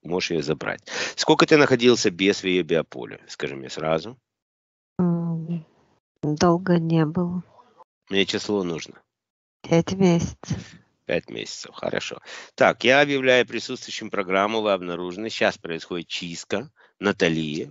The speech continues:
Speaker 1: по ее волеизлиянию. Мы находимся здесь легально, вы находитесь нелегально. Сейчас начнется реверс энергии. Я начну вам возвращать вашу темную энергию.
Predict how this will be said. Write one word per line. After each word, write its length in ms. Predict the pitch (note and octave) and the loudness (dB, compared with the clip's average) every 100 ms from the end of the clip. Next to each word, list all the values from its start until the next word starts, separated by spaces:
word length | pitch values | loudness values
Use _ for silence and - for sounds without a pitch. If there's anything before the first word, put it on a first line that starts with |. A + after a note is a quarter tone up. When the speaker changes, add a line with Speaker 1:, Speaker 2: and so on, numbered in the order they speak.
| - | -10
Speaker 1:
по 240 | A#2 B2+ C#3+ | -4 0 2
ее 220 | C#3 C3 | 4 2
волеизлиянию. 1000 | A2+ A2+ A2 G2+ F2+ E2+ C#2+ C#2+ E2 - | 0 0 0 0 0 0 -2 -6 -8 -6
Мы 140 | G2+ G#2+ | 0 0
находимся 500 | G#2+ G#2 F#2 - F2 | 0 -2 -4 -4 -6
здесь 240 | E2 - | -6 -6
легально, 500 | D#2+ F2+ F#2+ A#2 B2 | -2 2 2 4 0
вы 120 | G#2+ | -2
находитесь 560 | F2+ - F#2+ - F#2 - | -4 -4 -6 -6 -10 -6
нелегально. 720 | E2 D#2 D2 A#1+ A1+ - - - - - - | -2 -2 -2 -4 -6 -8 -14 -14 -12 -12 -6
Сейчас 360 | - - D#3 | 0 2 2
начнется 420 | C3 A#2 B2+ - A2+ | 2 0 -2 2 4
реверс 380 | A#2 A2+ G#2 G#2 | 6 4 2 -2
энергии. 420 | F2 F2+ G2+ A#2 | 0 -2 0 0
Я 120 | A#2 | 0
начну 600 | G#2+ - G2 F2+ F2 G2+ | -2 -6 -8 -8 -10 -6
вам 260 | F#2+ G2 F#2+ | -2 0 0
возвращать 580 | F#2+ F#2 F2+ - F#2 F2 | -2 -2 -4 0 -2 0
вашу 260 | F2+ - - | -4 -4 -8
темную 460 | - D#2 D#2+ E2+ | -10 -10 -8 -6
энергию. 400 | E2+ G2 A2 C3 | -4 -4 -4 -8